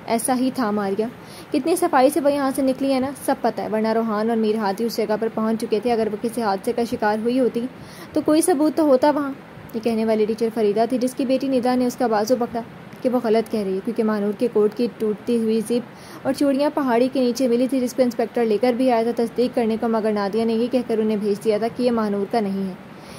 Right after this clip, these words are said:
इंस्पेक्टर मायूस वापस लौट गया था, जबकि नादिया जब वापस आई उसके हाथ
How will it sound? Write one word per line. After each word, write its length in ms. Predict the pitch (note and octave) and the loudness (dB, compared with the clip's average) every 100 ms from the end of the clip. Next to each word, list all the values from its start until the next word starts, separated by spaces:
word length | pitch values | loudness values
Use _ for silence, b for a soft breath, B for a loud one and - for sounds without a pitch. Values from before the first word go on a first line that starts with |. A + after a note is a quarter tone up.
| - | -4
इंस्पेक्टर 400 | B3+ C#4 C4+ D#4 | 2 4 4 2
मायूस 440 | C4+ A#3+ B3 C4 | 2 4 2 2
वापस 340 | A#3 A3 B3+ C4+ | 2 4 2 4
लौट 220 | A#3 A3+ | 4 4
गया 120 | A#3+ | 0
था, 100 | B3 | 0
जबकि 240 | A#3+ A#3+ A#3 | 0 -2 0
नादिया 320 | G#3 G#3 A#3 | 0 2 2
जब 140 | A#3 | 2
वापस 300 | G#3+ G3+ B3+ | 0 2 2
आई 160 | B3+ A3+ | 4 2
उसके 200 | A#3 A#3+ | 2 -2
हाथ 160 | G3+ | -2